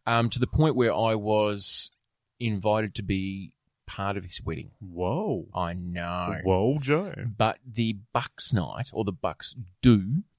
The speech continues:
Speaker 1: was a game of golf and then laser tag. Or
Speaker 2: Nice.
Speaker 1: laser tag and then a game of golf. I can't
Speaker 2: Yep.
Speaker 1: remember. No, I think it was golf, then laser tag, and shitloads of drinking. Um, and everyone on the Bucks party got given a T-shirt to wear.
Speaker 2: Okay.
Speaker 1: Now,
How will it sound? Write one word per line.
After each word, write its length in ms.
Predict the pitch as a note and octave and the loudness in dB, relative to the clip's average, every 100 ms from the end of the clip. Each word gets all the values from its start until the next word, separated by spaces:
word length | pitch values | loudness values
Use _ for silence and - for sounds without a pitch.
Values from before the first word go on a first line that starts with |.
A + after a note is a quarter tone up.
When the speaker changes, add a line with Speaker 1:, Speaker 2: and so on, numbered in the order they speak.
| _ _ - | _ _ -8
Speaker 1:
was 200 | G#2 G#2 | -4 0
a 60 | |
game 280 | G2+ A2 A2 | 4 4 4
of 100 | G2+ | 2
golf 460 | G#2 F2+ G2 - - _ _ _ _ - | 4 4 4 0 -20 _ _ _ _ -4
and 160 | G#2 | -2
then 160 | G2 F#2+ | 0 0
laser 320 | F#2 F2+ A#2+ | 0 -2 -4
tag. 380 | - D#2+ C2+ - _ _ | -6 -6 -6 -10 _ _
Or 120 | - G#2 | -2 2
Speaker 2:
Nice. 80 | |
Speaker 1:
laser 220 | G#2 A2+ G2+ | 4 4 2
tag 240 | G#2 F#2+ | 2 2
and 80 | F#2 | 0
then 40 | |
a 40 | F2+ | -2
game 160 | E2+ | -4
of 60 | F2 | -4
golf. 220 | C#2 - | -6 -6
I 40 | - | -8
can't 80 | - A2+ | -2 -2
Speaker 2:
Yep. 40 | |
Speaker 1:
remember. 240 | C3 D#2 - | -2 -6 2
No, 200 | A2 A2 | 4 6
I 40 | |
think 120 | D3+ | 4
it 20 | C3+ | 4
was 240 | G#2+ - - _ _ | 2 0 -8 _ _
golf, 240 | G#2 G#2 - | 6 6 4
then 160 | F#2 | -2
laser 260 | F2+ F2+ F2 | -2 -4 -4
tag, 300 | F2 F2 F2 _ _ _ _ _ _ | -2 -2 -2 _ _ _ _ _ _
and 160 | G2 F#2 | -4 -2
shitloads 340 | - - E2+ | -2 -6 -10
of 60 | F#2 | -8
drinking. 320 | F2 A2 - - _ _ _ _ _ _ - | -8 -8 -12 -20 _ _ _ _ _ _ -4
Um, 460 | A2+ A2+ A#2 A2+ - _ _ _ _ _ A2+ | 0 2 0 -6 -12 _ _ _ _ _ -12
and 100 | A2 | -4
everyone 400 | A#2+ C#3 C3 A2 | 2 4 4 4
on 40 | |
the 60 | G2 | 2
Bucks 260 | A#2+ C3+ | 0 -2
party 360 | - G2+ G2 G2 | -6 -8 -6 -4
got 280 | - A#2 B2 | -2 -2 -2
given 480 | G2+ B2+ G2 F2+ A#2+ - | 2 2 2 -6 -8 -8
a 60 | |
T-shirt 440 | C#3 C4+ C4 D3 - | -4 0 0 0 0
to 80 | G2 | -2
wear. 200 | E2 A1+ - | -4 -4 -6
Speaker 2:
Okay. 280 | - G3 G#2 | -4 0 0
Speaker 1:
Now, 240 | G2+ G#2 | 0 -2